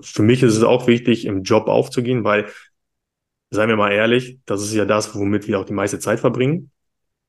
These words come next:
Und, ähm, wenn du da zufrieden bist, bringst du auch eine andere Energie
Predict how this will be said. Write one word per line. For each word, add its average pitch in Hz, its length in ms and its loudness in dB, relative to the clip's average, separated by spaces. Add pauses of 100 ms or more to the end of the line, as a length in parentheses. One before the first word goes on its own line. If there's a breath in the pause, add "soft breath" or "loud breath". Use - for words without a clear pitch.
(680)
Und, 104 420 4
ähm, 95 440 -2
wenn 101 100 -2
du 101 60 -2
da 104 240 0
zufrieden 113 420 -6
bist, 117 300 0
bringst 98 240 -6
du 101 60 0
auch 101 160 0
eine 101 180 -2
andere 101 260 2
Energie 95 560 -4